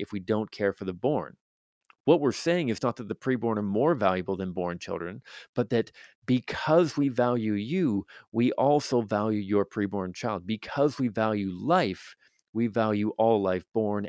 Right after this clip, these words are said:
and preborn. And so I feel like this year is gonna be essential that we demonstrate empathy because the microscope is gonna be on pro-lifers in an even greater way this year than it ever has been before.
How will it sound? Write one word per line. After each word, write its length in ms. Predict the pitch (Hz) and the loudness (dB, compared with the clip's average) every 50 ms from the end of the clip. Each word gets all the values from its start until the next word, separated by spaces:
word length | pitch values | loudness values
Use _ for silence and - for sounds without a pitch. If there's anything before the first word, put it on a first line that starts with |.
| - | -6
and 260 | - 107 110 117 120 104 | -6 -4 -4 -4 -4 -6
preborn. 520 | - - 101 92 - 87 85 78 - - - - - - - - _ _ | -4 -4 -4 -4 -4 -6 -8 -8 -10 -14 -20 -20 -20 -20 -20 -20 _ _
And 140 | - 139 131 | -6 -6 -6
so 340 | - - 135 127 123 117 101 - _ _ _ _ _ _ _ _ - | -4 0 2 4 4 2 0 -4 _ _ _ _ _ _ _ _ -4
I 60 | 120 | -2
feel 160 | - - 180 | 2 2 2
like 260 | 214 240 180 120 104 | 2 2 0 -4 -2
this 320 | 92 131 143 147 - - - | 2 2 2 2 0 -4 -2
year 220 | 123 123 127 120 | 2 4 4 4
is 120 | 117 107 | 4 2
gonna 200 | - - 120 110 | 0 -2 -2 -2
be 160 | 101 101 101 101 | -2 0 0 0
essential 720 | 95 - - - 165 165 160 147 - - 110 98 95 - - - - - _ | 0 -2 -4 -2 -2 -2 -2 -2 -2 0 2 2 0 0 -4 -14 -20 -12 _
that 120 | - 120 92 | -2 -2 0
we 180 | 117 139 160 | 0 -2 -2
demonstrate 680 | 147 123 - 139 135 147 156 151 143 - - 143 123 - - | -2 0 0 2 2 2 0 -2 -4 -4 -2 -2 -2 -2 -2
empathy 480 | 107 123 127 117 120 - - 101 95 - | -4 -4 -4 -6 -8 -8 -6 -6 -6 -6
because 420 | - 113 - - - 160 165 160 | -6 -10 -10 -6 -4 -4 -4 0
the 100 | - 208 | 2 0
microscope 720 | 170 135 113 120 127 139 - 147 117 - - 120 117 110 | 2 2 2 2 0 0 -2 -6 -6 -4 -2 -2 -2 0
is 120 | 120 110 - | -2 -6 -4
gonna 140 | - 120 110 | -6 -4 -2
be 120 | 107 107 | -2 0
on 220 | - - 107 110 | 0 0 -2 -4
pro-lifers 580 | 104 - 110 104 98 98 95 92 - 104 95 - | -4 -4 -4 0 2 2 2 2 -2 -6 -8 -6
in 60 | - | -6
an 160 | 101 95 98 - | -6 -6 -6 -4
even 300 | - 143 156 151 185 151 | -4 -4 -2 -2 -4 -4
greater 500 | 104 113 107 107 113 117 110 127 113 101 | -4 -4 0 2 4 4 4 2 0 0
way 300 | 98 92 101 101 95 95 | 0 0 0 0 0 -2
this 400 | 90 92 95 113 123 127 - - | -4 -4 -4 -4 -4 -4 -4 -6
year 160 | 175 190 208 | -6 -6 -4
than 160 | 170 147 123 | -2 -2 -2
it 120 | 120 110 - | -2 -4 -2
ever 300 | - 123 123 123 139 135 | 0 0 0 2 0 -2
has 300 | 104 - 107 101 110 104 | -2 -2 -2 -4 -4 -4
been 160 | - - 107 98 | -6 -8 -6 -4
before. 520 | - - - - 170 147 104 - - - | -6 -6 -4 -2 -2 -2 -2 -2 -6 -12